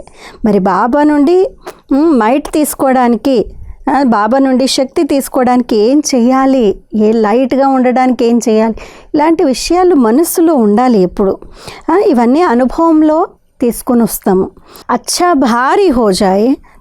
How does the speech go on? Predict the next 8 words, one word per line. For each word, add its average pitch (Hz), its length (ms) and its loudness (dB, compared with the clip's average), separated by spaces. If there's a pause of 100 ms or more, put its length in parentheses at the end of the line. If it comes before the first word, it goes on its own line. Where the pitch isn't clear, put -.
तो 285 60 0
लाइट 269 320 0
कैसे 294 420 -2
रहे?" 240 340 0 (800)
మరి 220 120 0
బాగా 240 800 0 (680)
బరువుగా 262 480 0
అయిపోయారనుకోండి, 233 1000 0